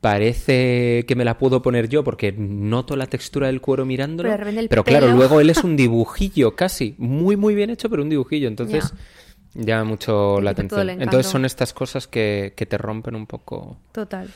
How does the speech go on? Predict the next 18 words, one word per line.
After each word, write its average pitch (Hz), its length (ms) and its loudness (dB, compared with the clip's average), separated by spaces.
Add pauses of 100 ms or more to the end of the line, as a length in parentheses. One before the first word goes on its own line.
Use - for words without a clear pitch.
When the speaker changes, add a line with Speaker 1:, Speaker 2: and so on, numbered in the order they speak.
(160)
Speaker 2:
Mm, 214 220 -8
Speaker 1:
Perdón 107 180 0
Speaker 2:
muy 101 60 -2
Speaker 1:
por 104 120 -2
el 104 100 2
off - 120 -6
topic, 117 480 -8
pero - 180 -8
Speaker 2:
No, 233 120 -6
no, 180 160 -10
pero 170 340 -6
de 165 60 -8
acuerdo 170 280 -8
con 180 140 -10
esas 175 160 -12
cosas. 202 240 -8
O 185 40 -16
sea, 175 180 -6